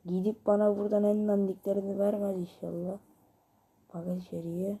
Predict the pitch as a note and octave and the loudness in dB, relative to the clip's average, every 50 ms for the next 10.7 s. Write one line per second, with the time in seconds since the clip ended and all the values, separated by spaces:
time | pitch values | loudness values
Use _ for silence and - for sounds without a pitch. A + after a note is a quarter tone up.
0 | _ _ - F#3+ F3+ F3+ F3+ F3 F3 - F#3+ F#3 F3+ F3 F3 E3+ E3 E3 E3 E3 | _ _ -6 -4 -2 0 0 -2 -4 -6 -10 -8 -8 -8 -8 -8 -6 -6 -6 -8
1 | F3+ - _ - F3 F3 F3 F3 F3+ F3+ F3+ F3+ F3+ F3+ F3+ F3+ F3+ F3+ - F3+ | -8 -12 _ -10 -8 -6 -4 -4 -4 -2 -2 -2 -2 -2 -2 -4 -4 -6 -8 -8
2 | F3 F3 E3+ E3+ F3 F3+ F3+ F3+ F#3 F#3 F3+ F3+ _ _ _ _ _ _ _ _ | -8 -8 -6 -6 -6 -4 -4 -4 -4 -4 -6 -10 _ _ _ _ _ _ _ _
3 | _ _ _ _ _ _ _ _ _ _ _ _ _ _ _ _ - - F#3 F3+ | _ _ _ _ _ _ _ _ _ _ _ _ _ _ _ _ -10 -6 -6 -6
4 | E3+ F3 E3+ E3+ E3+ F3 E3+ E3+ E3+ E3+ E3+ E3+ F3 - F3+ F3 F3+ F#3 F3 E3 | -4 -4 -4 -4 -2 -2 -2 0 0 0 0 -2 -2 -4 -2 2 4 4 4 2
5 | E3 D#3+ D#3+ D#3 D#3 D#3 D#3 - - - - - - - - - - - - D#3+ | 0 -2 -2 -4 -6 -6 -8 -12 -18 -20 -20 -20 -20 -20 -20 -20 -12 -4 0 0
6 | D#3+ E3 E3 E3 E3 - F#3 F3+ F3+ F3+ F#3 G3 F#3+ F#3 F3 E3 E3 D#3+ D#3+ D#3+ | 2 2 2 2 0 2 2 4 4 4 4 2 0 0 0 -2 -2 -4 -6 -8
7 | D#3+ D#3+ - E3 D#3+ D#3+ D#3+ E3 F3 F3 F3+ - - - - - - - - - | -10 -10 -10 -10 -10 -8 -8 -8 -10 -10 -12 -16 -20 -20 -20 -20 -20 -20 -20 -20
8 | - - - - - - - - - - - - F#3 F3+ F#3 F#3+ F#3+ F#3 F#3+ G3 | -20 -20 -20 -20 -20 -20 -20 -20 -20 -20 -12 -6 -2 2 2 2 2 4 2 2
9 | F#3 F#3+ A3 G#3 F3+ E3 D3+ D#3 C#3+ C#3+ - - - - - D#3 D#3+ D#3+ - E3+ | 2 2 0 0 0 0 -4 -6 -10 -14 -18 -20 -20 -16 -14 -14 -12 -10 -12 -10
10 | - - F3+ F3+ F3+ F3+ F3+ G#3 G3+ F#3+ F3 E3 D#3+ D#3 | -6 0 2 2 2 4 4 6 6 6 6 4 0 -4